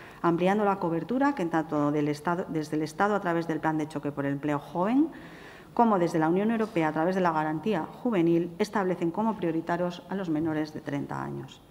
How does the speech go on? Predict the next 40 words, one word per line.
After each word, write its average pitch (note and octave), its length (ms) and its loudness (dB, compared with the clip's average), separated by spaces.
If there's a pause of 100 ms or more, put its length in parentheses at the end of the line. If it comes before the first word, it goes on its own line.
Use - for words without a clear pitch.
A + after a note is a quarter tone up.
(440)
En G3+ 120 4
consonancia G#3 480 4
con G3+ 140 2
el F#3 100 2
Plan G3+ 220 2
Anual F3 300 4
de E3 60 2
Empleo E3+ 300 2
que F3 60 -4
se D#3+ 140 -4
ac-, D3+ 100 0 (300)
acuerde D#3+ 420 -2
con D#3 140 0
los D3 160 0
agentes F3+ 400 -2
económicos E3 520 0
y - 80 -16
sociales D#3 400 -2
de D3 100 0
nuestra F3+ 300 -4
comunidad, D#3 540 0 (480)
se - 140 2
aprobarán A3+ 480 2
medidas G#3+ 340 2
específicas G3+ 720 -4
adicionales F#3+ 720 0
para D#3 240 -2
este E3 180 -6
colectivo F#3+ 560 -2
con A#3 140 -2
el G#3 100 0
objeto E3+ 340 -4
de E3+ 100 0
conseguir F3+ 420 -2
incentivar E3+ 580 0 (380)
alrededor F#3+ 640 2
de F#3 100 -2
tres D#3 300 -6
mil G3+ 280 -2 (160)
empleos, D#3 600 -4